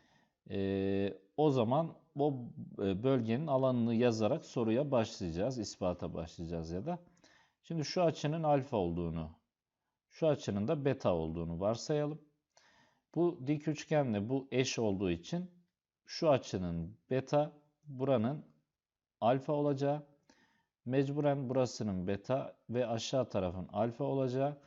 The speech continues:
aynı biçimde şu açı beta ve buradaki açımız alfa, buralar doksan derece. Şimdi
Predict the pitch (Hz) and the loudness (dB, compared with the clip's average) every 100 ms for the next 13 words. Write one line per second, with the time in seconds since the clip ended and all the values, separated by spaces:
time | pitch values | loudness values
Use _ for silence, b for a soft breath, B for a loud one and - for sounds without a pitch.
0 | b b b 151 160 151 123 - 117 98 | b b b 0 2 2 -2 -4 -2 0
1 | 98 139 - - 147 120 - - 85 98 | 2 0 -4 -6 -2 0 -2 -6 -2 -4
2 | - 147 - - _ _ _ _ _ _ | 0 0 0 -14 _ _ _ _ _ _
3 | _ 131 127 127 117 104 107 87 - 85 | _ -4 0 2 2 2 2 -2 -2 -8
4 | 78 - 107 123 127 156 147 143 _ _ | -8 -6 0 0 0 0 0 -2 _ _
5 | _ 127 135 120 101 131 123 123 117 - | _ -6 0 2 4 0 0 -2 -2 -2
6 | 147 139 117 95 82 76 _ b b b | -2 0 2 2 0 -6 _ b b b
7 | b _ - 190 175 175 | b _ -2 2 2 0